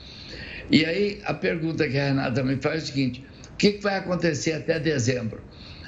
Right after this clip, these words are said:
A ter esses números de crescimento con-,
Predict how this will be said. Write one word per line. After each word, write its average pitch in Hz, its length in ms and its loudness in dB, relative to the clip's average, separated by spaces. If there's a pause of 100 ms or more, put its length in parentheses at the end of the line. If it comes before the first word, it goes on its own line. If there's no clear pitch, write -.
(200)
A - 160 4
ter 185 280 2
esses 160 440 0
números 143 760 -4 (320)
de 120 300 4
crescimento 131 1000 -2
con-, 165 240 4